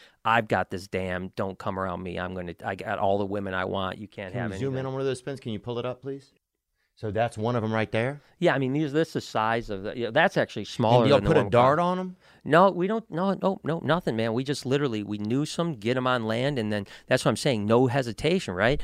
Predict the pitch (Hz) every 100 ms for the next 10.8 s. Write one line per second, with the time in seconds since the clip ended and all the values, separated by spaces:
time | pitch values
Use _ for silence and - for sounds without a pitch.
0 | - - 135 139 135 120 - 160 233 -
1 | - - 123 113 - 104 110 135 135 123
2 | 110 - 139 139 95 92 92 - _ _
3 | - 107 104 95 120 123 120 110 127 117
4 | 104 - 95 110 147 113 - 107 101 -
5 | 113 110 95 - - 143 - - 107 123
6 | 131 101 - - - 117 107 101 107 98
7 | 95 180 - - - 87 - - 135 120
8 | 147 143 131 131 120 98 107 131 127 120
9 | 107 120 107 101 87 110 90 98 101 117
10 | 101 98 - - 95 98 90